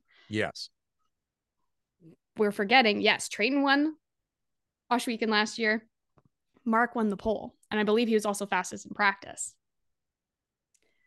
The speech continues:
Speaker 2: We still got five <laughs> races to go.
Speaker 1: Yeah, there's a
Speaker 2: Two
Speaker 1: long way to go
Speaker 2: dirt.
Speaker 1: yet. Yeah.
Speaker 2: Anything can happen.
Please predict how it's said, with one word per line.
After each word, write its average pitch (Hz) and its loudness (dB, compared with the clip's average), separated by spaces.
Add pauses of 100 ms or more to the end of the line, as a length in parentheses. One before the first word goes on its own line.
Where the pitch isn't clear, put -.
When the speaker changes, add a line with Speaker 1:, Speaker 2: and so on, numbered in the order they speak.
(420)
Speaker 2:
We 262 6
still 392 4
got 208 6 (480)
five 247 0
<laughs> - -
races 226 0
to 214 -2
go. 190 -2
Speaker 1:
Yeah, 123 -4 (300)
there's 123 -2
a - 2
Speaker 2:
Two 320 6
Speaker 1:
long 370 10
way - 10
to 240 4
go 202 6
Speaker 2:
dirt. 370 4
Speaker 1:
yet. - -14 (760)
Yeah. 78 -8 (1500)
Speaker 2:
Anything 320 2
can 220 -4
happen. 196 -4